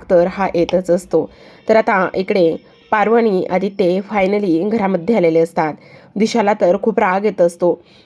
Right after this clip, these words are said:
ती विचार करत असते, ह्या सगळ्या गोष्टी का आणि कशामुळे होत आहेत? ह्या सगळ्या गोष्टी होत असताना मी इथे कधी कोणाला माफसुद्धा करणार नाही, असं सुद्धा ती इथे बोलत असते. त्याचबरोबर आपण पाहतो की इकडे आता पारू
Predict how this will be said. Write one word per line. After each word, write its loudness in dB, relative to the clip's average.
ती 2
विचार 0
करत 0
असते, 2
ह्या -2
सगळ्या 0
गोष्टी -2
का -4
आणि 0
कशामुळे -2
होत -6
आहेत? -4
ह्या 2
सगळ्या 2
गोष्टी 0
होत -2
असताना -2
मी -2
इथे 2
कधी -2
कोणाला -2
माफसुद्धा -2
करणार 0
नाही, -2
असं 2
सुद्धा -2
ती -2
इथे -2
बोलत 0
असते. -2
त्याचबरोबर 2
आपण 0
पाहतो -4
की -6
इकडे -6
आता 0
पारू 4